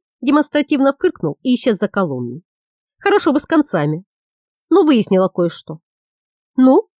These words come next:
Илит слегка повернула голову. «Эта дрянь год не попадается», прорычал над ухом Крис. «Ей кто-то помогает».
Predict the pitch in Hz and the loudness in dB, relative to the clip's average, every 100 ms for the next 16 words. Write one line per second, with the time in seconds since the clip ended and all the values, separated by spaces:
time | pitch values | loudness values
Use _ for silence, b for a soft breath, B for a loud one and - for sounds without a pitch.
0 | _ _ _ _ _ - 339 190 _ _ | _ _ _ _ _ 2 2 2 _ _
1 | _ - 311 - 302 302 240 226 240 226 | _ -4 -2 0 -4 -2 -2 0 2 0
2 | 185 147 127 147 - _ _ _ _ _ | 0 -6 -6 -12 -20 _ _ _ _ _
3 | _ _ 311 302 285 392 381 _ _ - | _ _ -2 0 2 2 0 _ _ -2
4 | 311 311 285 269 262 226 160 135 - - | 0 2 0 0 -2 -2 -2 -4 -6 -20
5 | _ _ _ - 302 311 302 269 240 262 | _ _ _ -2 0 0 0 0 2 2
6 | 302 220 214 175 147 _ _ _ _ 277 | 0 0 -2 -4 -8 _ _ _ _ -2
7 | 277 294 269 247 240 233 165 127 | -2 -2 -2 0 0 0 -2 -6